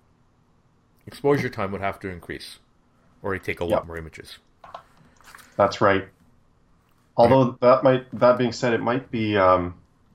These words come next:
Speaker 2: it's actually, I would say, less challenging to process because of that. Um, it's got that universal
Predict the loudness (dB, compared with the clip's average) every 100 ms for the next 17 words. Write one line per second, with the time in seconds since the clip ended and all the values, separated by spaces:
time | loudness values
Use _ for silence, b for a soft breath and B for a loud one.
0 | _ _ _ -10 0 0 0 -2 -4 -4
1 | -12 0 2 2 -2 -4 -2 -2 -6 -4
2 | 0 0 -2 0 2 2 0 -4 -6 0
3 | 2 2 0 -4 -4 -8 -8 -6 -2 -2
4 | 0 0 0 -6 b b b b -2 0
5 | 0 -2 -8 -12 _ -8 -2 0 2 2
6 | 0 -2 -2 0 0 0 0 0 -2